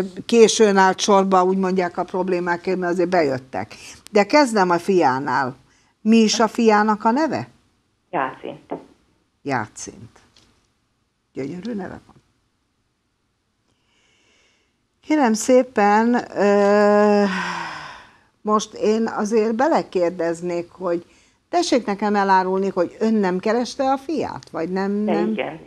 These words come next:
Speaker 2: igen, kaptunk látogatási engedélyt. Összesen háromszor, amikor öt éves volt a kis unokám, most tizennyolc éves, és a fiam ott utolsó alkalommal nem engedett be bennünket. Az ajándékot elvitték,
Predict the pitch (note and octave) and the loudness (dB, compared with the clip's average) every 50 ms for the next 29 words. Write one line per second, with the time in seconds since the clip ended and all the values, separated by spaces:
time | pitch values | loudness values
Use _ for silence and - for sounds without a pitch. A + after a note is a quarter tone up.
0 | - - E3 E3 D#3 C#3+ C3+ C#3 - - E3 D#3 D3+ D3 C#3 C3+ - C3+ C#3 C#3 | -20 -12 -12 -8 -8 -8 -8 -8 -6 -4 -4 -4 -4 -6 -12 -10 -8 -10 -10 -10
1 | - C3+ C3 - D3+ C#3 C#3 - - C#3+ C#3+ - D3 D3+ D3+ - F3+ G#3+ A3+ A3 | -12 -16 -16 -12 -12 -12 -12 -10 -10 -10 -10 -8 -10 -10 -8 -6 -6 -6 -6 -8
2 | - - _ _ _ _ _ _ _ _ _ _ - F3+ F3+ - - - B2+ - | -14 -20 _ _ _ _ _ _ _ _ _ _ -12 -12 -10 -8 -10 -10 -10 -8
3 | C#3 C3+ - D3 D3 D3 C3+ C3 C3 C#3 - - D3 C#3+ C#3 C3+ C#3 - - C3+ | -10 -10 -8 -8 -6 -6 -6 -6 -8 -10 -14 -10 -8 -8 -8 -8 -14 -12 -10 -8
4 | C3 C3+ C#3 C3+ - C3 B2+ A#2 A2+ A2 - - C3 B2+ - - A#2+ A2+ - A2+ | -6 -6 -6 -6 -6 -6 -4 -4 -6 -6 -6 -8 -8 -8 -8 -10 -12 -12 -12 -14
5 | A2 - A#2 B2+ C3+ D3 D3 - D3+ D#3+ G3 A3+ - - _ _ _ _ _ A#2+ | -14 -12 -10 -8 -8 -10 -8 -8 -6 -6 -6 -8 -12 -20 _ _ _ _ _ -20
6 | A#2 - - B2 B2+ B2+ C3+ D3 D3 C#3+ C#3+ C#3+ - D3+ D#3 D#3+ D#3 F3 G#3 A#3 | -20 -16 -14 -10 -8 -8 -8 -8 -8 -8 -8 -8 -8 -6 -4 -4 -4 -4 -8 -8
7 | - - - _ _ _ _ _ _ _ _ _ _ _ _ - D#3+ D#3 C#3+ D3 | -10 -16 -20 _ _ _ _ _ _ _ _ _ _ _ _ -10 -6 -6 -6 -6
8 | D3 C3 - - _ _ _ - C#3 C3+ - F3 E3 D3+ C3+ C3+ C#3 C3+ - - | -8 -12 -16 -20 _ _ _ -14 -14 -12 -10 -6 -4 -4 -4 -4 -8 -12 -14 -16
9 | D#3 - C3+ C3 C3 - - C3+ C3 - - B2 C3 C3+ B2+ C3 C3 C3 C3+ B2+ | -12 -8 -8 -8 -8 -8 -8 -8 -8 -8 -10 -16 -16 -16 -12 -10 -10 -8 -8 -8
10 | B2+ B2+ C3 B2+ B2 B2+ A#2 - - A2+ G#2+ - A#2 A#2+ B2+ B2+ C3 C3 - C3 | -10 -8 -10 -10 -10 -10 -12 -10 -10 -10 -10 -8 -8 -12 -10 -12 -16 -14 -10 -10
11 | C3 - - - C#3+ C#3+ D#3+ D#3 D#3 D3 C3+ C3+ C#3 C3+ C3 - A2 A2 - - | -10 -10 -12 -16 -12 -6 -6 -6 -4 -6 -8 -8 -8 -8 -6 -6 -8 -8 -8 -10
12 | D3 D3 D3+ E3+ F3+ F3 - - G3+ G3+ G3+ G3+ - | -10 -10 -8 -8 -12 -12 -10 -10 -8 -8 -8 -10 -14